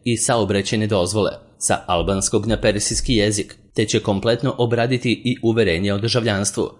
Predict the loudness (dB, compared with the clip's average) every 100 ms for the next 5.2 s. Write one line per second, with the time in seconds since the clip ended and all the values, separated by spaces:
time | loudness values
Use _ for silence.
0 | _ -2 0 0 0 0 -2 -4 0 2
1 | 2 2 2 2 2 2 2 0 -4 -10
2 | _ -2 0 2 2 2 0 -2 0 0
3 | 0 -2 -4 -6 _ -2 0 2 0 0
4 | -2 0 -2 -2 -2 0 2 2 2 2
5 | 0